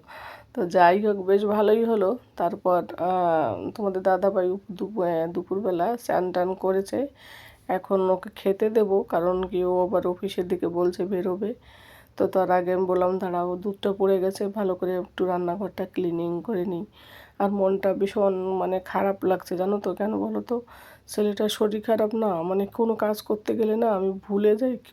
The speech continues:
কখন কোন কাজটা করব। আমার বাবু সোনার যদি শরীর খারাপ হয় না, আমার মাথা ঠিক থাকে না একটুও। তারপরে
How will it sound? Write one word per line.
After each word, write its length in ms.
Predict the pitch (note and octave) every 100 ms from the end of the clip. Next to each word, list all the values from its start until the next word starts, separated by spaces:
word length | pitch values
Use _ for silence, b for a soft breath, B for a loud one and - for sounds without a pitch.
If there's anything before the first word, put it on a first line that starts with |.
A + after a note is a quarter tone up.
| -
কখন 440 | G3 G3 - A3
কোন 260 | G#3+ G#3 G#3+
কাজটা 360 | - F#3+ -
করব। 440 | - G3 F3+ G#3 G#3+ - B B B B B
আমার 220 | G#3 G#3+
বাবু 320 | G3+ G3+ G#3
সোনার 300 | G#3 G#3+ G#3
যদি 240 | G3+ G#3 G#3+
শরীর 280 | G#3+ G3+
খারাপ 340 | - G#3 G#3 G#3
হয় 100 | G3+
না, 100 | F#3+
আমার 220 | F#3 F#3
মাথা 320 | G3+ F3 -
ঠিক 200 | G#3 G#3+ -
থাকে 240 | G#3 E3+ G3
না 140 | D#3+
একটুও। 420 | G3+ - - -
তারপরে 560 | - - A#3 F3 F3+